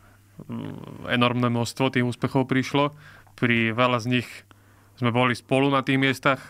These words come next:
keď sa našli tie autá, takže to poznáme, veľa reportáží sa urobilo, ale všetkého niekedy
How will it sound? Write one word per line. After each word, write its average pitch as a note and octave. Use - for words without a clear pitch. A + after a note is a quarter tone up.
keď C3
sa C3
našli B2+
tie C3+
autá, B2+
takže A#2
to A#2+
poznáme, C3+
veľa A#2
reportáží C3
sa C3
urobilo, C3
ale A#2+
všetkého C#3
niekedy C#3